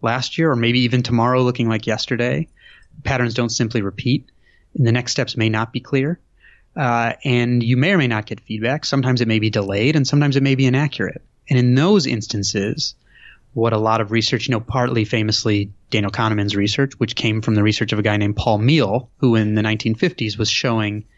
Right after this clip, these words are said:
kind of rocked the psychology world with this book where he gathered up,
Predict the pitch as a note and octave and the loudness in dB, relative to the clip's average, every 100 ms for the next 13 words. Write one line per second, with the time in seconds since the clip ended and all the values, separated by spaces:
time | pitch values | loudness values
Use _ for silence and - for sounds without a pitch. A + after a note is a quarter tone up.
0 | _ - - - C#3 A2 G#2+ A2 B2 B2+ | _ -20 -20 -8 -6 -6 -4 0 0 -2
1 | - - - _ _ - B2 A#2 A2+ C3+ | -6 -16 -16 _ _ -10 -6 -6 -2 0
2 | D3 B2+ G#2+ A2 G#2 G2+ - _ _ _ | 2 0 0 0 2 0 -4 _ _ _
3 | _ _ _ A#2+ A#2 A#2 A2+ - A2+ B2+ | _ _ _ -4 -4 -2 -4 -4 -2 -4
4 | A#2+ A2 - A2 - A#2 A#2 A2+ G2+ A#2+ | -2 -4 -4 -10 -4 -2 0 -2 -2 -4
5 | A2 | -6